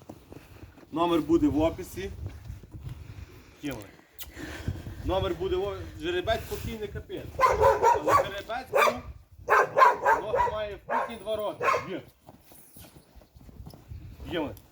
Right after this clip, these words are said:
В квітні два роки є жеребець. Ти, май, ти.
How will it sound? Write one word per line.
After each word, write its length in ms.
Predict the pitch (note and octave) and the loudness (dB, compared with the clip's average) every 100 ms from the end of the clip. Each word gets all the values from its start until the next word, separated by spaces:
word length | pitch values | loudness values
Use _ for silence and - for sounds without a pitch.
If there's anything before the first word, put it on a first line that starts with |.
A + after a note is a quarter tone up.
| - - - - - | -20 -20 -20 -20 -18
В 20 | |
квітні 240 | G3+ G#3 | -12 -8
два 180 | F#3+ G3+ | 0 2
роки 260 | G3+ G3 F#3+ | 4 4 2
є 80 | E3 | 2
жеребець. 1040 | F3 - - - - A4+ - - - - - - - - - | 4 4 6 4 6 4 4 6 4 4 0 -16 -20 -20 -12
Ти, 120 | E4+ E4 | -8 -8
май, 200 | - - - | -8 -16 -14
ти. 160 | D4+ | 0